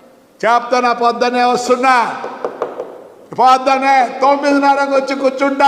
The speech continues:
నేను నా భార్య బుక్కులు తీసుకొని అన్నీ తీసుకొని నూట ముప్పై మూడు కేసు కూడా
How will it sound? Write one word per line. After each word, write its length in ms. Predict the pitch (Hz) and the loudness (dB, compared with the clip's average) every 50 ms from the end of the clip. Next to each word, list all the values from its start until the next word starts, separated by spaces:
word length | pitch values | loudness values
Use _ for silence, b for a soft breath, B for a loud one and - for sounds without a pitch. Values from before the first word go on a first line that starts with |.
| 277 269 254 | 2 2 2
నేను 200 | 262 262 262 269 277 269 | 0 0 2 0 0 2
నా 80 | 269 254 233 247 | 0 0 2 2
భార్య 240 | 254 262 269 269 262 247 262 269 | 2 2 2 0 -2 -4 -2 -2
బుక్కులు 320 | 254 247 - - 277 277 262 269 | -2 -2 0 0 0 2 2 0
తీసుకొని 260 | 262 262 262 262 247 233 | 0 0 0 0 0 0
అన్నీ 200 | 233 240 277 269 269 269 | 0 0 -2 -2 0 0
తీసుకొని 420 | 277 269 - - 269 269 269 254 208 170 - - - - - - | 0 0 0 0 0 0 2 0 -2 -4 -8 -12 -14 -10 -4 0
నూట 180 | 285 302 311 320 311 311 311 | 2 2 4 4 4 4 2
ముప్పై 240 | 302 302 302 302 294 294 | 2 2 2 2 2 2
మూడు 140 | 294 294 294 294 285 | 2 0 0 0 0
కేసు 160 | 302 320 320 320 311 | 0 0 2 0 -2
కూడా 120 | - | -2